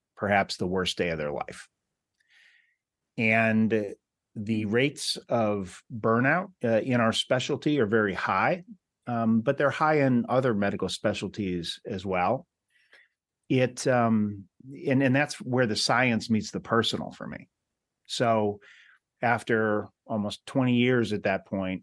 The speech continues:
of working in the I C U and meeting people on the worst day of their life, I, I became very aware that I had every symptom of burnout myself, every single one. Now,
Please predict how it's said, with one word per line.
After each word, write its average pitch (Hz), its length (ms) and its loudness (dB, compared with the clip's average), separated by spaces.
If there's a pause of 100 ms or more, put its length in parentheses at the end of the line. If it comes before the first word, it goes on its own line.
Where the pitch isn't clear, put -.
of 95 480 -2
working 107 440 2
in 98 100 2
the 95 120 2
I 92 180 0
C - 200 -2
U 95 320 2
and 90 140 0
meeting 92 260 0
people 92 280 -4
on 92 120 -2
the 90 60 -2
worst 92 260 -4
day 95 100 2
of 90 80 -2
their 87 120 -2
life, 95 360 -2
I, 98 200 0 (100)
I 107 80 0
became 104 600 2 (520)
very 113 420 0
aware 98 480 0
that 95 160 -2
I 95 160 -2
had 101 160 -2
every 95 260 -4
symptom 98 380 -4
of 85 120 -4
burnout 92 500 0
myself, - 720 -6 (540)
every 95 240 0
single 87 280 -2
one. 78 220 -4 (840)
Now, 117 380 2